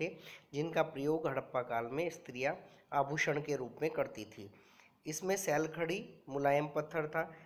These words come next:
देखो, हड़प्पा काल से जितने भी उपकरण प्राप्त हुए हैं, जितने भी सामान प्राप्त हुए हैं, सैल खड़ी का प्रयोग लगभग सभी में पाया गया, क्योंकि एक सॉफ्ट पत्थर हुआ करता था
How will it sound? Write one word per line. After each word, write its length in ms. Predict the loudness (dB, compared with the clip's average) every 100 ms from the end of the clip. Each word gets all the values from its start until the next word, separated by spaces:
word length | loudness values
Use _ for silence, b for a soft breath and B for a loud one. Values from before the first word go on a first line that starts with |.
| B -6
देखो, 260 | 0 4
हड़प्पा 320 | 4 4 2
काल 260 | 2 4 2
से 160 | 0 -8
जितने 420 | -6 -2 0 0
भी 120 | -2
उपकरण 500 | -6 0 2 2 2
प्राप्त 320 | 2 2 0
हुए 100 | -6
हैं, 60 | -4
जितने 260 | -4 -2
भी 100 | -2
सामान 340 | 0 0 2 0
प्राप्त 360 | 0 0 -2
हुए 100 | -2
हैं, 80 | -2
सैल 280 | 0 0 0
खड़ी 280 | -2 -4 -2
का 120 | -4
प्रयोग 400 | -4 -2 -2 -2
लगभग 560 | -2 -2 2 2 0 B B B
सभी 340 | 0 0 2 2
में 200 | 2 4
पाया 240 | 4 4
गया, 200 | 4 0
क्योंकि 340 | 0 -6 -4
एक 100 | -4
सॉफ्ट 320 | -4 -4 -4 -4 -2
पत्थर 280 | -2 -2 0
हुआ 180 | 0
करता 320 | 0 -2 -2 -2
था 380 | -2 -4 -12